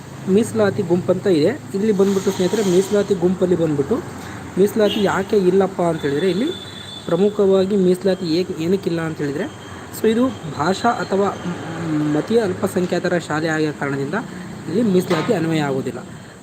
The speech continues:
So, ಖಾಲಿ ಹುದ್ದೆ, ಆಂಗ್ಲ ಹುದ್ದೆ ಇರ್ತಕ್ಕಂಥದ್ದು. So, ಸ್ಯಾಲ್ರಿ ಬಂದ್ಬಿಟ್ಟು ಐವತ್ನಾಲ್ಕು ಸಾವಿರದ ನೂರ ಎಪ್ಪತ್ತೈದು ರೂಪಾಯಿ, ಇದು ಬೇಸಿಕ್ ಸ್ಯಾಲ್ರಿ ಸ್ನೇಹಿತರೆ. So, ಟೋಟಲು ಒಂದು ಲಕ್ಷದ ಮಟ್ಟ ಹೋಗುತ್ತೆ ಲಾಸ್ಟ್ ಇನ್ಕ್ರೀಸು. ಏಳನೇ ವೇತನ, ಏಳನೇ ವೇತನ ಎಲ್ಲ ಆಡಾದ್ರೆ ಮಿನಿಮಮ್ ಏನಿಲ್ಲ ಅಂದರೂ ಒಂದು ಏಯ್ಟಿ ತೌಸಂಡ್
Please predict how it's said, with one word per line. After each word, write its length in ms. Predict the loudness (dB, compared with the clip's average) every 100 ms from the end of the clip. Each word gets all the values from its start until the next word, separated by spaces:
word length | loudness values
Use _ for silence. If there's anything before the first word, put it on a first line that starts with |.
| -8
So, 120 | -6
ಖಾಲಿ 320 | -2 4 4
ಹುದ್ದೆ, 300 | 4 2 -2 -4 -12 -4
ಆಂಗ್ಲ 280 | -2 0 0
ಹುದ್ದೆ 240 | 0 0
ಇರ್ತಕ್ಕಂಥದ್ದು. 540 | 0 0 -6 -6 -6 -8 -14 -20 -12
So, 60 | -10
ಸ್ಯಾಲ್ರಿ 360 | -4 -4 -2
ಬಂದ್ಬಿಟ್ಟು 500 | -2 -2 -4 0 -2
ಐವತ್ನಾಲ್ಕು 600 | 0 -2 -2 -2 -4 -4
ಸಾವಿರದ 220 | -6 -2
ನೂರ 220 | -2 -2 -4
ಎಪ್ಪತ್ತೈದು 720 | -6 -6 -10 -6 -4 0 0
ರೂಪಾಯಿ, 280 | 0 -6
ಇದು 100 | -6
ಬೇಸಿಕ್ 360 | -4 -4 -6 -10
ಸ್ಯಾಲ್ರಿ 280 | -6 -8 -8
ಸ್ನೇಹಿತರೆ. 340 | -10 -12 -12 -16 -20 -20 -20 -20 -20 -8
So, 160 | -6 2
ಟೋಟಲು 340 | 0 4 4 4 0 -6 -6 -6
ಒಂದು 220 | -4 -2
ಲಕ್ಷದ 260 | -4 -4 -4
ಮಟ್ಟ 180 | -2
ಹೋಗುತ್ತೆ 320 | 0 -2 -2 -4
ಲಾಸ್ಟ್ 300 | -4 -4 -10
ಇನ್ಕ್ರೀಸು. 480 | -8 -6 -2 -2 -4 -6
ಏಳನೇ 240 | -4 -2
ವೇತನ, 240 | -4 -2 -4 -6 -16 -18 -10 0
ಏಳನೇ 160 | 2
ವೇತನ 240 | 4 2 0
ಎಲ್ಲ 200 | -2 -2
ಆಡಾದ್ರೆ 600 | 0 0 -2 -4 -6 -12 -14 -6
ಮಿನಿಮಮ್ 420 | 2 4 4 4 2
ಏನಿಲ್ಲ 280 | 2 0
ಅಂದರೂ 260 | -2 0 2
ಒಂದು 220 | 0 0
ಏಯ್ಟಿ 500 | -2 0 0 0 -2
ತೌಸಂಡ್ 580 | 0 -2 -2 0 0 -2